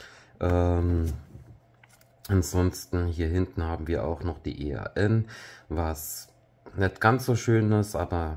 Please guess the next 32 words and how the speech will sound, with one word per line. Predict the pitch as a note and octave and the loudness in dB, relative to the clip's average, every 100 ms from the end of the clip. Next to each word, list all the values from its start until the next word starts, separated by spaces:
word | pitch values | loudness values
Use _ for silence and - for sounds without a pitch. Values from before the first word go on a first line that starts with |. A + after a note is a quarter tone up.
| - | -6
ist | G2 - | -6 -2
für | F#2 | 0
mich | E2+ - | 0 -2
erträglich. | C2+ - G2+ G2+ - F#2+ F#2 - | -6 0 4 4 4 -2 -2 -4
Andere | - E2 D#2+ D2+ | -6 -4 -4 -4
finden | F#2 E2 - | -4 -4 -4
das | E2+ - | -8 -4
ja | D2+ | -6
ein | - | -6
bisschen | D2 - C#2 | -10 -8 -8
schlimmer | - A2 A2+ G2 | 0 4 4 4
als | G2+ E2+ | 0 -2
ich. | F#2+ - - - - - - _ _ G#2 | -2 -4 -16 -20 -20 -20 -20 _ _ 0
Was | G#2+ - | 0 2
halt | G2+ | 0
ein | F#2+ | 0
bisschen | F#2 F2+ | 0 -2
schade | D#2+ E2 E2 D#2+ | -2 -2 0 0
ist, | F2+ F2 E2 | -2 -6 -6
dass | D2+ | -6
es | D2 - | -8 -4
nicht | D#2 D2+ - | -4 -4 -8
limitiert | D#2 D2+ C#2+ C#2 - - - A2 D3+ D3+ - | -6 -4 -4 -6 -10 -16 -2 2 2 0 -4
ist. | C#3 C#3 C3+ | 0 0 -2
Angeblich | F#2+ G2 G2 - E2+ D#2+ - | -2 0 -2 -2 -10 -10 -2
wäre | F2+ A2 A2+ | 2 2 0
es | G2+ A2 - - | -4 -6 -8 -8
das. | F#2 F#2 - - _ - | -4 -4 -6 -16 _ -16
Allerdings | E2+ E2 D#2+ E2 D#2+ - | -8 -6 -4 -4 -4 -4
sehe | D#2+ D#2+ | -4 -4
ich | D#2 D#2 | -8 -14
hier | - - E2 E2+ | -16 -8 -4 -2